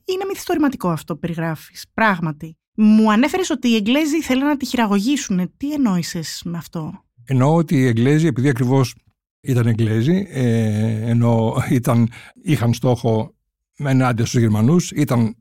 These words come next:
Speaker 2: σύμμαχοι, ούτως ή άλλως, ήταν σύμμαχοι και με τους Ρώσους ακόμη, τότε, σε εκείνη τη φάση. Παράλληλα, βέβαια, βλέπαν και στην επόμενη μέρα. Βλέπαν στην επόμενη μέρα της απελευθέρωσης, το πολιτικό παιχνίδι, ποιος θα κυριαρχήσει, ποιος θα έχει το πάνω χέρι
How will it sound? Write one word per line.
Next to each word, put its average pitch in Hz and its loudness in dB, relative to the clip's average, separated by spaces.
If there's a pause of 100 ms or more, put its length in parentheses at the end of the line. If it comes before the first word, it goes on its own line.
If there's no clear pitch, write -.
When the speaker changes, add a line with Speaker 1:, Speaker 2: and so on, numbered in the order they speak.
Speaker 2:
σύμμαχοι, 151 0 (240)
ούτως - -4
ή 107 -4
άλλως, 131 -2 (500)
ήταν 135 0
σύμμαχοι 135 0
και 123 -2
με 123 2
τους 110 -4
Ρώσους 123 0
ακόμη, 117 0
τότε, 113 -2
σε - -8
εκείνη 117 0
τη 104 0
φάση. 110 -4 (440)
Παράλληλα, 180 0
βέβαια, 202 -2
βλέπαν 190 0
και 175 4
στην 170 0
επόμενη 135 4
μέρα. 104 -2
Βλέπαν 139 0
στην 120 2
επόμενη 131 2
μέρα 175 2
της 143 -4
απελευθέρωσης, 170 0
το 131 -4
πολιτικό 120 -2
παιχνίδι, 143 0
ποιος - 0
θα 143 0
κυριαρχήσει, 131 0
ποιος 135 -2
θα - -4
έχει 127 -2
το 135 -4
πάνω 123 2
χέρι 117 0